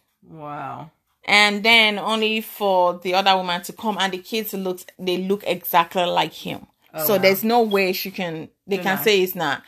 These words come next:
Speaker 2: And they did the D N A and they were his kids.
Speaker 1: So how did they handle that? Like, did they end up getting a piece of his?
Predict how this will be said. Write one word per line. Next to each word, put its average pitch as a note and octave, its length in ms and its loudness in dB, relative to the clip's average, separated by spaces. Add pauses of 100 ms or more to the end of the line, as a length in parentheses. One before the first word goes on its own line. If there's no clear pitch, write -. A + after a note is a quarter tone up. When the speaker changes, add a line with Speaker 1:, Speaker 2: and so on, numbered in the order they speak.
(220)
Speaker 2:
And F3+ 160 0
they F#3+ 120 0
did G#3+ 160 0
the G3 80 0
D F#3+ 180 -2
N F3+ 140 -2
A F3 140 -2
and E3 280 -4
they F#3 80 -4
were F3 140 -2
his D3 200 -6
kids. - 360 -14
Speaker 1:
So - 260 -10
how G#3+ 120 -4
did G3+ 100 -6
they G3+ 80 -6
handle G3+ 240 -6
that? E3 200 -10
Like, D3+ 180 -14
did D#3+ 120 -14
they E3 80 -10
end E3 140 -10
up D#3 80 -14
getting D#3+ 400 -12
a - 40 -18
piece - 240 -18
of E3 60 -14
his? D#3 360 -16